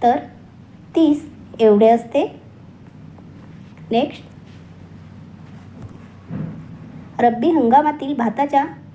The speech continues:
रोपट्यांवर प्रतिरोधक रिकामी जागा दिवसाच्या आयुर्मानात केले जाते.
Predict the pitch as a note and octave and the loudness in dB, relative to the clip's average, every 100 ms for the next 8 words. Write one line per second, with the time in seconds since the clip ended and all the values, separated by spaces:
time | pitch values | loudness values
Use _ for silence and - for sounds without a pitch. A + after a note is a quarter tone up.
0 | - A3+ A3 - D4 C#4+ A#3+ - - - | -6 0 0 2 2 2 0 -4 -18 -16
1 | - A3+ A3 D#4+ C#4+ C4+ C#4+ A#3 B3 D4 | 0 0 2 2 2 2 0 0 2 2
2 | D4 D4 C#4 A3 G#3+ - B3 D4 - - | 0 0 -2 -2 0 2 2 -4 -10 -20
3 | - - - - - - A3 C#4 D4 C4 | -20 -20 -20 -20 -12 0 0 4 2 2
4 | A#3+ - - - G#3 A3+ B3 B3 C4+ | -2 -6 -18 0 2 4 2 2 -4